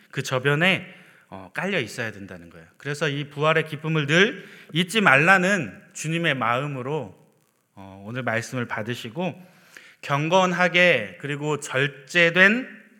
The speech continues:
어, 마음으로 이렇게 사순절 기간을 맞이하되 다만 이 끝은 반드시 우리가 승리하고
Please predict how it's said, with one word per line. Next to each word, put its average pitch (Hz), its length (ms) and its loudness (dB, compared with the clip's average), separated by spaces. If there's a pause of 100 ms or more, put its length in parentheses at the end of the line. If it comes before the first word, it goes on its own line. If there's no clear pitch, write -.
(580)
어, 71 480 -20 (120)
마음으로 131 640 0
이렇게 135 500 -2 (380)
사순절 180 640 0
기간을 139 440 -2
맞이하되 123 920 -4 (240)
다만 160 500 2
이 160 160 -6
끝은 254 360 -2
반드시 147 460 -2
우리가 127 280 -4
승리하고 160 880 -8